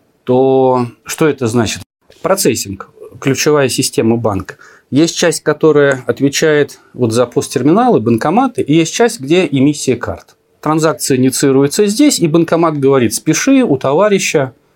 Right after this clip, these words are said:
сто рублей». Вторая часть процессинга списывает сто рублей и отвечает банкомату, что я списал.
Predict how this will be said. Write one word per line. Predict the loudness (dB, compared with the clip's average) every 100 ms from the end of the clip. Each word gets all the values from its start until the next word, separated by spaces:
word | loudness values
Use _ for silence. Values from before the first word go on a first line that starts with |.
| _ -16
сто | -2 0
рублей». | 2 0 -2 -4 -14 _ _ _
Вторая | 0 2 2
часть | 0 -2
процессинга | -2 -2 0 0 0 0
списывает | -2 -2 0 2 0 0
сто | 0 0
рублей | 0 2 2 0 -2 0
и | 2
отвечает | 2 0 0 0 2 2 2 0
банкомату, | -2 0 -2 -2 -4
что | 0
я | 0 0
списал. | -2 -8 -8 -12